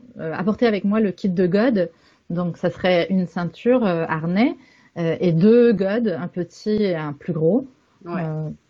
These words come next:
Speaker 1: et en général, quand j'apporte ça, bah, dans le, ce même sachet, ce même kit, euh, j'ai aussi des anneaux. Euh, ne serait-ce que pour adapter différents guns, mais aussi des anneaux, euh, type, euh, type latex, euh, bah, silicone, qui viennent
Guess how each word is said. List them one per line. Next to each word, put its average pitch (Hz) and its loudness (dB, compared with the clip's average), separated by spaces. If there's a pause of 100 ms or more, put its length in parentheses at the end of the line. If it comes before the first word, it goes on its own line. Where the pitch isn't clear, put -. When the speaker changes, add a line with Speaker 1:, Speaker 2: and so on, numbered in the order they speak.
(560)
Speaker 1:
et 208 4
en 202 4
général, 220 6
quand 240 2
j'apporte 190 -4
ça, 226 0
bah, 196 0
dans 175 -4
le, 175 -4
ce - -10
même 202 2
sachet, 214 0
ce 202 -6
même 170 -6
kit, 233 -4 (100)
euh, 170 -2
j'ai 165 0
aussi 214 0 (320)
des 160 0
anneaux. 190 0 (800)
Euh, 151 -6
ne 160 -2
serait-ce 185 0
que - 0
pour 165 -2
adapter 175 0
différents 165 -4
guns, 202 2
mais 180 2
aussi 160 -8
des 165 -2
anneaux, 180 0
euh, 160 -2
type, - -6
euh, 156 2
type - -10
latex, 175 0
euh, 156 -2
bah, - -12 (120)
silicone, 185 4
qui - -8
viennent 170 2